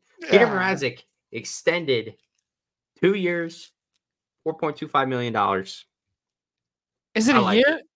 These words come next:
Speaker 2: Is it a year? T-, t-, or
Speaker 1: Per,
Speaker 2: four
Speaker 1: per
Speaker 2: point
Speaker 1: year, per year.
Speaker 2: Okay.
Speaker 1: So, so
Speaker 2: That's kind of a lo-,
Speaker 1: eight point five.
Speaker 2: is that not a lot?
Speaker 1: It is, but the Blackhawks,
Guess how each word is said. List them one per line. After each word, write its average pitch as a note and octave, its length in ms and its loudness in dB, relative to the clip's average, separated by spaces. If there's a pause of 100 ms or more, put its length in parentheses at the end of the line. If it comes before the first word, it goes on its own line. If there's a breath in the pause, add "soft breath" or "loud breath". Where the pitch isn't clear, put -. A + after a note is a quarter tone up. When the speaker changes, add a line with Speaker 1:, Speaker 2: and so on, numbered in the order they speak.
(160)
Speaker 2:
Is F#3 140 0
it G3+ 100 2
a - 40 0
year? G3+ 360 -2 (140)
T-, - 140 -20 (260)
t-, - 80 -8
or F#3+ 40 -8
Speaker 1:
Per, D3+ 320 2
Speaker 2:
four E3+ 140 -2
Speaker 1:
per B2 80 0
Speaker 2:
point - 80 -6
Speaker 1:
year, - 80 -10 (100)
per G#2+ 140 -8
year. F#2+ 220 -4
Speaker 2:
Okay. C3+ 340 -12
Speaker 1:
So, F#2+ 500 -6 (100)
so G2 200 -8
Speaker 2:
That's G2 140 -6
kind D4+ 120 2
of D4 60 0
a - 40 0
lo-, G3 40 2
Speaker 1:
eight E3 80 2
point E3 40 -4
five. - 180 -8 (120)
Speaker 2:
is F#3 80 -4
that D#4 80 2
not A3 200 2
a G#3+ 40 0
lot? F3+ 380 -4 (640)
Speaker 1:
It F3+ 180 6
is, E3+ 300 -2
but A#2+ 300 -2 (260)
the A#2 120 -2
Blackhawks, C#3 760 -6